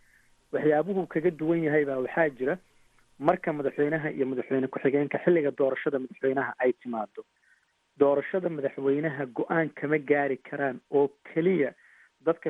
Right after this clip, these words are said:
shacabka oo aniga adiguba aan ka mid nahay oo codeeya. Ee, waxaa jira wax la dhaho, sida adigaba u sheegtay, Electoral College ama Electoral Vote.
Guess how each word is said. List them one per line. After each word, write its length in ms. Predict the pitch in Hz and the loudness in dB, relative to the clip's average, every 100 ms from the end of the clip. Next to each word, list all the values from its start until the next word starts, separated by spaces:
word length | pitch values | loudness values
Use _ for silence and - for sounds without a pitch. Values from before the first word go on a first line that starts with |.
| - | -4
shacabka 520 | 156 147 - 151 139 - | -4 -4 0 0 0 -2
oo 80 | 127 | -2
aniga 320 | 143 165 156 | 0 2 2
adiguba 400 | 143 147 139 135 | 0 0 0 0
aan 160 | 143 - | -4 -2
ka 120 | 175 | -2
mid 200 | 151 123 | -2 -8
nahay 300 | 120 151 180 - _ _ _ _ | -2 0 0 -6 _ _ _ _
oo 140 | 147 135 | 0 0
codeeya. 440 | 143 127 123 139 190 - - - _ - | -2 0 2 2 0 -8 -20 -20 _ -2
Ee, 80 | 143 | 2
waxaa 320 | 143 175 185 | 2 2 0
jira 200 | 151 143 | 2 0
wax 200 | 139 170 | 0 0
la 100 | 160 | -2
dhaho, 200 | 147 135 - | -2 -6 -2
sida 180 | 156 151 | -2 0
adigaba 340 | 147 156 143 | 0 0 0
u 80 | 156 | -4
sheegtay, 460 | - 143 - 147 143 | -2 -2 0 -2 0
Electoral 500 | 135 156 170 - 139 | 2 2 0 -4 -4
College 520 | - - 165 170 220 - | -4 0 0 2 -2 -6
ama 140 | - 139 | -14 -4
Electoral 480 | 135 160 _ 139 123 - | 0 -2 _ -4 -4 0
Vote. 200 | 139 | 0